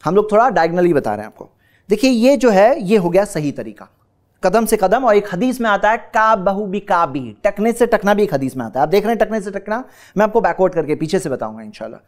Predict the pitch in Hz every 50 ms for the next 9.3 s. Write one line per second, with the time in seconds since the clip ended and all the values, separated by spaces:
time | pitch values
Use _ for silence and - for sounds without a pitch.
0 | _ _ _ _ _ _ _ - 208 202 254 302 285 254 202 214 214 208 - 202
1 | 180 151 175 214 254 277 269 - - - - 208 233 262 277 269 269 294 - 302
2 | 302 294 - 262 240 233 233 220 247 285 285 - 233 190 180 - 196 175 180 175
3 | 214 262 247 - 156 160 160 156 - - 135 - 127 117 104 101 101 - - 277
4 | - - - - 175 175 180 - - 294 302 240 226 285 269 247 240 226 233 202
5 | 180 - 170 165 151 170 220 - _ _ _ _ _ _ _ _ - 247 277 302
6 | 320 302 277 - 294 294 247 269 285 277 262 247 208 254 262 277 247 208 233 254
7 | 277 233 254 269 254 285 285 294 285 254 262 269 262 240 220 202 - 302 330 302
8 | 254 226 254 - - - _ _ _ _ _ _ _ _ _ _ _ - 277 277
9 | 294 311 311 311 285